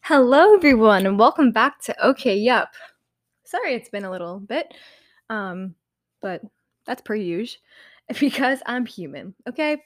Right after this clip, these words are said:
And I got things to do. Sorry, that was sounding a little sassy. Okay, anyway, um, <laughs> so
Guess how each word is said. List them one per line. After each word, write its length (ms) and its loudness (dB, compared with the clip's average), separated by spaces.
And 440 -8
I 60 -10
got 140 -10
things 220 -18
to 80 -18
do. 180 -16
Sorry, 200 -12
that 120 -14
was 200 -16
sounding 220 -14
a 40 -10
little 140 -8
sassy. 480 -16
Okay, 240 -6
anyway, 300 -6
um, 320 2
<laughs> 400 -20
so 400 -4